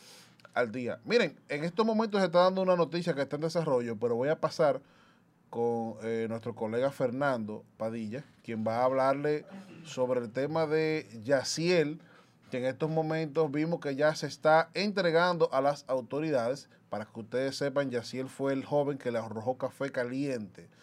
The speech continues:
a la, a la empleada de la bomba de Santo Domingo.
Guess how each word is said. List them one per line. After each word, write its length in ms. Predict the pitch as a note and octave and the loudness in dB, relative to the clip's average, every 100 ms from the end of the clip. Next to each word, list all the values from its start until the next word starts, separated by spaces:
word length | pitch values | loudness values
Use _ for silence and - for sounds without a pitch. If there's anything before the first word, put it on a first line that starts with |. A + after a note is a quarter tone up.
| - - - | -20 -20 -12
a 120 | E2 | -8
la, 120 | G2+ G2+ | -6 -6
a 180 | F2+ | -6
la 100 | G#2+ | -4
empleada 500 | G#2+ - A2 A2 B2+ | -6 -4 -2 0 2
de 80 | C3+ | 2
la 120 | C#3 | 2
bomba 460 | B2 C3+ D3 C#3 C3+ - - - | 2 0 0 0 -2 -4 -20 -12
de 80 | A2 | -8
Santo 220 | C3 C#3+ | -4 -2
Domingo. 440 | D#3 D3 C3+ D#3 | -2 -2 -6 -8